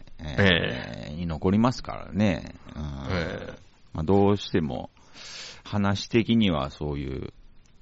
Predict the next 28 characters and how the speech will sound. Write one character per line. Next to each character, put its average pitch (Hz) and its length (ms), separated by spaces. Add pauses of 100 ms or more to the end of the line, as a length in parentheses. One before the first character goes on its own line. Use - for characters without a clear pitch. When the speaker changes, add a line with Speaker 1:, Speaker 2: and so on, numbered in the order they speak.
(540)
Speaker 1:
ネ 110 100
ガ 95 140
テ 92 100
ィ 78 40
ブ 78 100
な 71 80
こ - 120
と 85 140
の 73 60
方 71 200
が 64 160
パ 110 180
ワ 78 200
ー - 20
が 64 100
あ 64 40
り 55 80
ま 71 140
す - 100
か - 140
ら - 100
ね。 92 380 (1300)
Speaker 2:
あ 98 200
の 92 140
ー、 92 640 (1800)
母 - 500
方 214 640
の 214 500